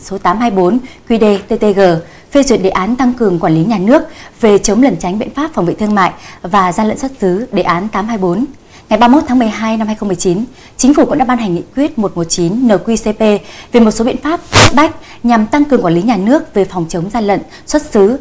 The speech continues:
chuyển tải hàng hóa bất hợp pháp. Để hiểu rõ hơn về vấn đề này, Báo Công Thương tổ chức chương trình Chính sách và Đối thoại với chủ đề Ngăn chặn, ngăn chặn chống lẩn tránh biện pháp thương mại và đảm bảo hiệu quả hội nhập kinh tế. Chương trình được phát sóng trên Công Thương điện tử,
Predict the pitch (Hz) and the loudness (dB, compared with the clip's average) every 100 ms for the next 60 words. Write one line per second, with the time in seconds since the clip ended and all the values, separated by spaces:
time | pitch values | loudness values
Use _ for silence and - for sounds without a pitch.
0 | - - - 165 185 170 175 170 170 - | -8 -4 -2 0 0 -2 -6 -6 -8 -6
1 | 208 - 240 294 - - _ - - - | -8 -4 -4 -4 -8 -20 _ -20 -20 -4
2 | 233 202 170 208 240 247 202 185 214 196 | 0 2 2 -2 -2 -2 -2 -2 -2 2
3 | 175 165 - - 220 277 269 247 190 165 | 0 0 -10 -4 0 0 0 0 0 -2
4 | 294 240 226 214 180 170 - - - - | -2 -2 0 0 0 -4 -8 -20 -20 -6
5 | 220 220 339 - 214 - 196 247 226 - | -4 -2 -2 0 0 0 0 2 2 0
6 | - 190 - 185 180 165 - - - 262 | -4 -2 0 2 2 0 -6 -20 -4 0
7 | 247 254 226 - - _ - 240 233 220 | 2 0 -4 -8 -20 _ -2 0 0 -2
8 | - - 185 202 269 165 165 175 208 - | -4 -4 -2 0 0 0 -2 -4 -4 -4
9 | 208 - 294 240 214 208 - - - - | -2 -2 -4 -2 0 -2 -6 -16 -6 0
10 | 214 175 175 160 147 220 - 208 156 - | 2 2 2 2 0 -6 -2 -2 -2 -6
11 | - 208 180 160 196 196 180 214 - - | -10 -8 -6 -6 -4 -2 -2 -4 -16 -20
12 | - - - 285 262 202 269 269 214 190 | -20 -20 0 4 4 2 0 -2 -2 0
13 | 214 254 240 233 214 220 202 - 214 170 | 0 0 0 -2 -2 -4 -4 -2 0 0